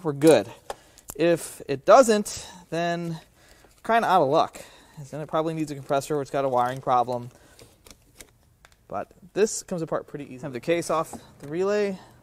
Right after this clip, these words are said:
Now we're just going to carefully remember which way this goes. Did I do it right? Oh, that's... So now we need to check the fuse.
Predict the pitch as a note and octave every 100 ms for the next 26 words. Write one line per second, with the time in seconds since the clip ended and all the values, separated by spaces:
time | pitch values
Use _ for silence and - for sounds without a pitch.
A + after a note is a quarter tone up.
0 | - - - - - - - - - D#3+
1 | D#3+ D#3 D3+ D3+ D3 C#3+ C#3+ - C3+ C3
2 | B2+ B2+ - G#3+ G#3 G#3 G3+ - G3 G3
3 | F#3+ F#3 F3 - - - _ _ - _
4 | _ - - _ - _ - - E3 D#3+
5 | D3+ C#3+ D3 D3 C#3+ C#3 - C3 B2+ B2+
6 | - G#2+ G#2 A#2 - - - - - _
7 | - _ - _ - _ _ _ _ _
8 | - - - - _ _ - - - -
9 | - F3+ - F#3+ G3+ F#3+ - - - D#5
10 | D#5 D5+ D5+ D5+ D5+ C#5+ C#5 - - -
11 | - - - - - D#3+ D3+ B2 C3 C3
12 | - - - - - - - - - -
13 | - - - - - - - - - -
14 | - - - - - - - - - -
15 | - - D#3 F#3 G3 E3 E3 D3+ - -
16 | D#3+ D3+ D3